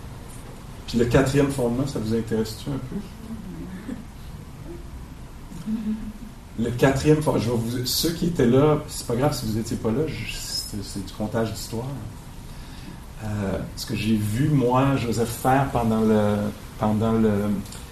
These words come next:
pendant le, le vendredi soir, puis samedi pendant la journée, je trouvais que c'était, ben, c'était tous les fondements de l'attention, mais je, je trouvais qu'il y avait, pour moi, comment je le, je l'interprétais ou comment je le percevais, c'était qu'il était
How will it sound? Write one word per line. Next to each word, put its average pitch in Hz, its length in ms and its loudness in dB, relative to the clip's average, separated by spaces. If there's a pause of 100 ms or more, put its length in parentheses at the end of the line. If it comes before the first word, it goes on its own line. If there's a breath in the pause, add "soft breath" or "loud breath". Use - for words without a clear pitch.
(180 loud breath)
pendant 104 240 4
le, 104 380 4
le 98 80 0
vendredi 113 460 2
soir, 110 640 4
puis - 100 -4
samedi 110 320 2
pendant 117 220 0
la 110 80 4
journée, 110 320 0
je - 100 -6
trouvais 131 180 -4
que - 80 -6
c'était, 107 540 2
ben, 104 100 0
c'était 95 220 -4 (100)
tous 151 240 2
les 135 80 4
fondements 117 400 0
de 117 60 4
l'attention, 110 500 2
mais 143 80 2
je, - 140 -4 (480 loud breath)
je - 60 -10
trouvais 120 240 -2
qu'il 147 120 2
y 123 40 4
avait, 120 340 6 (260)
pour 135 220 4
moi, 110 400 4 (1700)
comment 113 240 4
je 120 100 2
le, 107 200 4
je 107 140 0
l'interprétais 107 840 0
ou 104 140 0
comment 107 220 0
je 104 120 -2
le 101 40 -2
percevais, 113 560 -2
c'était - 200 -6
qu'il 110 160 -2
était 110 200 0